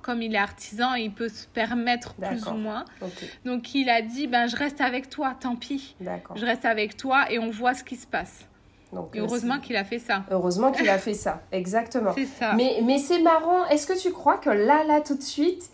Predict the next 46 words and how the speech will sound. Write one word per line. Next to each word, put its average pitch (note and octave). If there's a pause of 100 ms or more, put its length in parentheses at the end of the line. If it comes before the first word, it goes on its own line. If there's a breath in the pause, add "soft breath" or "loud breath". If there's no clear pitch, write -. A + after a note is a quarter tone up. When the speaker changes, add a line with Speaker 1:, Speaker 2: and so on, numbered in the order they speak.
(280 soft breath)
Speaker 2:
il G#3+
voudrait B3
me A#3+
dire A3
ce D4+
qu'il B3
a G#3+
ressenti, G#3+
euh, G3
à G#3+
ce G#3+
moment-là ? G3
Bon, E3+
là, G3
je G#3+
te G#3+
prends G#3+
un F#3+
peu G3
de F#3+
cours, G3+
on F#3
est F#3+
en F#3+
train F#3+
d'enregistrer, C#4
Speaker 1:
Oui. A3
Speaker 2:
mais F#3+
j'en G3
sais G#3
rien B3
de F#3+
si, G3
euh, F3
je -
sais -
pas, -
si F#3+
Speaker 1:
Pe-, D#4
Speaker 2:
le -
Speaker 1:
peut-être, E4+
Speaker 2:
Ouais. A3
Speaker 1:
peut-être D#4+
il D4+
pourrait D4
dire, « C#4